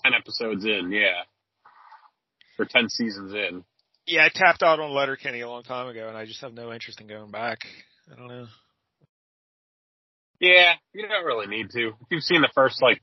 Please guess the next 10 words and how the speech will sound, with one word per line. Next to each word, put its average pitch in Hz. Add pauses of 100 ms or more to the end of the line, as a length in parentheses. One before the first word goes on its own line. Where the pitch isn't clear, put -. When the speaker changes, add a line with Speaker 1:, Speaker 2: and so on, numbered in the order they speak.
(120)
Speaker 1:
three 123
or 107
four 113
seasons, 107
you've 110
kinda 113
seen 104
it 92
all. 92 (640)
Speaker 2:
Yeah. 107